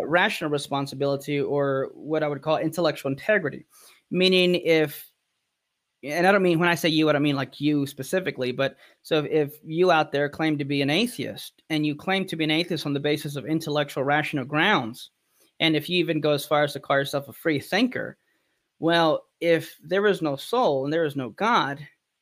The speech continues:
then there can be no free will. So the last thing you can call yourself is a free thinker, because all your thoughts, beliefs, and actions were causally determined by external factors beyond your control. But if you take intellectual credit for your beliefs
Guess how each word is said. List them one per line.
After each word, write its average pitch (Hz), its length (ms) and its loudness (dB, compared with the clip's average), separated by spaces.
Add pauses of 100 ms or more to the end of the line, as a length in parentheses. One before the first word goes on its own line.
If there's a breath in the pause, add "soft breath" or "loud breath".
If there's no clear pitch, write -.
(220)
then 165 500 0
there 165 140 2
can 156 160 -4
be 208 160 0
no 202 180 0
free 143 200 -2
will. 127 240 -2
So - 180 -10
the 139 60 -2
last 185 380 0
thing 156 140 0
you 131 100 -4
can 127 100 -6
call 127 200 -2
yourself 135 380 -6
is 113 100 -14
a 113 60 -10
free 123 200 -8
thinker, 117 440 -6 (240 loud breath)
because 160 240 2
all 175 240 4
your 160 140 4
thoughts, 160 340 0
beliefs, 156 340 -2
and 131 120 -2
actions 147 400 -2
were 139 100 -4
causally 156 400 2
determined 151 500 -2
by 135 220 -2 (320 soft breath)
external 165 400 -2
factors 156 320 0
beyond 135 240 -2
your 113 80 -6
control. 185 480 0 (440)
But 151 180 -2 (100)
if 285 240 2
you 202 100 -4
take 208 260 0
intellectual 175 540 -2
credit - 360 0
for 147 80 -4
your 135 100 2
beliefs 143 680 -2